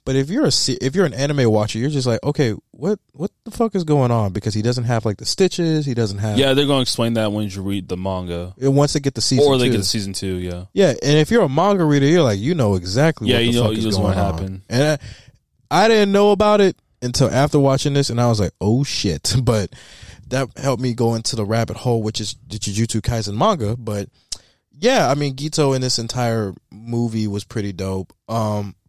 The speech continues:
Speaker 1: but getting to our main character, Yuta. Yuta is a little bit stereotypical in terms of just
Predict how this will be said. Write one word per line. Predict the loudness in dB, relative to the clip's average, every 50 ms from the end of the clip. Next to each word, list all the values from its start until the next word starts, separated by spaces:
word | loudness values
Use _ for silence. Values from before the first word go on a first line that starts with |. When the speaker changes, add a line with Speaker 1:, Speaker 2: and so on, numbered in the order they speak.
| _ _ _ _ _
Speaker 1:
but | -10 -6 -2
getting | 0 0 0 -2
to | -2 -4
our | -4 -4
main | -6 -8 -8 -8
character, | -8 -6 -6 -6 -6 -8 -8
Yuta. | -6 -6 -6 -6 -6 -8 -10 -12 -12 -16 _ _ _ _ _ _ _ _ _ _ _ _ _ _ -12
Yuta | -6 -2 2 2 2 2 2 2 4 4 4 4 2 0 -4 _ _ _ _ _ _ _ _ _ _ _
is | -2 0 0 2
a | 2 2
little | 4 4 4 2 2 2
bit | 0 0
stereotypical | 0 -2 0 0 0 -2 -2 -4 -6 -6 -6 -6 -4 -2 0 0
in | -2 -2
terms | -4 -4 -4 -4 -4 -2 -4
of | -6 -6
just | -4 -2 -2 0 0 0 -2 -2 -4 -6